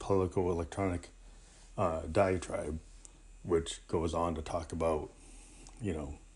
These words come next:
that one person that's not gonna get the blame,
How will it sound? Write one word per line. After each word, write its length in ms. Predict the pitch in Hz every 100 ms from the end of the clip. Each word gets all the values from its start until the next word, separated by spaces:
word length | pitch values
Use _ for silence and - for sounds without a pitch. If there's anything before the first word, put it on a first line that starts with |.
| - - - - - -
that 160 | - 82
one 420 | 85 101 98 90
person 340 | - 98 -
that's 160 | 90 -
not 200 | 104 95
gonna 180 | 82 80
get 140 | 80
the 80 | 85
blame, 460 | 82 82 82 87